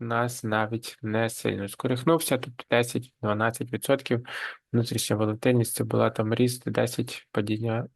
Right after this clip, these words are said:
вісім, е, там дев'ять-вісім відсотків, тобто, м, волатильність дуже солідна, е, вона маленька, вона дає змогу, е, закладувати якісь, е, безпечні, по суті, інвестиції, не переживаючи за те, що буде завтра,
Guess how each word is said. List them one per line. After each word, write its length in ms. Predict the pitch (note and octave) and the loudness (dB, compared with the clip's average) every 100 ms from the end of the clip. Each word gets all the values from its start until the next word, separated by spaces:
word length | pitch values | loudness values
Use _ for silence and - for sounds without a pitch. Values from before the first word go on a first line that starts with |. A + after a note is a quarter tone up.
| A#2 | -4
вісім, 380 | A2+ - A2+ A2+ - - - _ _ G#3 | -2 -2 -4 -4 -10 -18 -18 _ _ 0
е, 180 | A#2+ | 0
там 180 | A2+ A2 | 2 0
дев'ять-вісім 640 | G#2 A#2 A2 - A2 - G#2 | 2 2 2 -2 -4 -2 -6
відсотків, 500 | A#2+ - C#3 - A#2+ | -2 0 0 -2 0
тобто, 440 | B2+ B2+ - A2 | 0 2 2 2
м, 280 | G#2+ G#2 A#2 - - | 2 -4 -6 -8 2
волатильність 640 | B2+ B2 B2+ G#2+ G#2+ - | 4 4 2 0 -4 2
дуже 220 | C3 A#2 | 2 2
солідна, 680 | G2+ - C3 C3+ D3+ D3 - _ | 0 0 2 2 2 0 -4 _
е, 260 | B2+ A2+ G#2+ | 2 4 2
вона 280 | A2 A2+ G2+ | 0 0 0
маленька, 600 | G#2 A2 B2+ B2+ D3+ D3+ _ - | 0 0 0 -2 -4 -4 _ -4
вона 380 | A#2+ A#2 G#2+ G#2+ | 2 4 2 2
дає 360 | A#2 A#2+ A2+ A2 A#2+ | 2 2 2 0 -8
змогу, 580 | A2+ A2+ A#2 A2+ A#2 - - - - - _ - | -4 0 0 0 -4 -6 -14 -12 -14 -18 _ -2
е, 300 | A2 G#2+ G#2+ | 0 2 0
закладувати 760 | G#2 B2+ B2 A#2 G#2+ G#2+ G#2+ - | 0 0 2 2 2 0 -2 -2
якісь, 540 | G#2 - G#2+ - - | -4 -2 -2 -2 -2
е, 580 | A2 G#2+ G#2+ G#2+ G#2+ G#2+ | 2 4 4 2 0 -2
безпечні, 540 | C3+ B2+ B2 G#2+ - A#2+ | -2 -2 2 0 0 -4
по 120 | A#2+ | -4
суті, 280 | - A#2 B2 | -2 -2 0
інвестиції, 600 | B2+ C#3+ G3 G3 D#3 C3 | -2 2 4 4 4 4
не 160 | B2+ | 4
переживаючи 640 | C3 B2+ A#2 A#2 A#2+ A#2+ A2+ | 2 2 2 4 4 2 0
за 100 | A2 | -2
те, 140 | A2+ | -2
що 180 | A2+ B2 | 0 0
буде 180 | A2+ A2+ | 2 2
завтра, 400 | A2 C#3+ - | 2 0 0